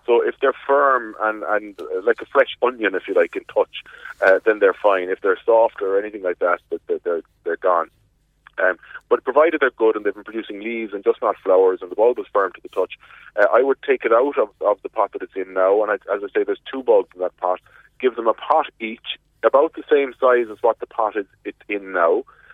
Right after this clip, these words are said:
Uh, and come, let's say, end of October, uh, I would plant that bulb out again into that pot, leaving about a third to a half of the bulb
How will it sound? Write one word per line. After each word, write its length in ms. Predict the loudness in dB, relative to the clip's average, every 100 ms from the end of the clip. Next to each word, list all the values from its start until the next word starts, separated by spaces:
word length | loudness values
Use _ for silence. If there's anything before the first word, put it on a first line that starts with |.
| _ 0
Uh, 160 | 2 2
and 120 | 0 -2
come, 300 | -2 -2 0
let's 160 | -2 -2 0
say, 380 | 2 2 -2 -8 _ _ _ -2
end 200 | -2 0
of 80 | 0
October, 760 | 0 -4 0 2 2 2 0 -2 _ _ _ -2
uh, 140 | 0 2
I 80 |
would 180 | 0 -2
plant 260 | -4 -4 0
that 160 | 0 2
bulb 220 | 0 2
out 200 | 0 0
again 300 | -4 -4 -4
into 320 | -10 -12 -8 -4
that 240 | -4 -4
pot, 240 | -2 -2 -2
leaving 380 | -6 -6 -4 -2
about 360 | 2 4 2 0
a 80 | -8 0
third 320 | 2 4 2 -4 _ -4
to 120 | -2
a 60 | 0
half 440 | -2 -2 0 -4 _ -4
of 160 | -4
the 60 | -2
bulb 320 | 2 2 2